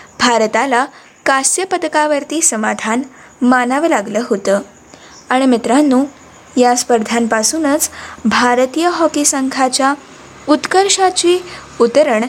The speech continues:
ही सुरू झाली होती. यानंतर एकोणीसशे शहात्तरमध्ये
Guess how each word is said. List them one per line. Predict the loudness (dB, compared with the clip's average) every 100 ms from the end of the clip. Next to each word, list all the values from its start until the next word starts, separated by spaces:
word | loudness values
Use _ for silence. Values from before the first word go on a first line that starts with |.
| -8 -20 0
ही | 2
सुरू | 2 0 -4
झाली | -2 -2 -2
होती. | -2 -4 -6 -10 -14 _ -20 -20 -12 0
यानंतर | 2 2 0 0 0 0 -2 -14 -20 -4
एकोणीसशे | -2 0 0 0 0 -2
शहात्तरमध्ये | -2 -2 -4 -2 0 2 0 0 0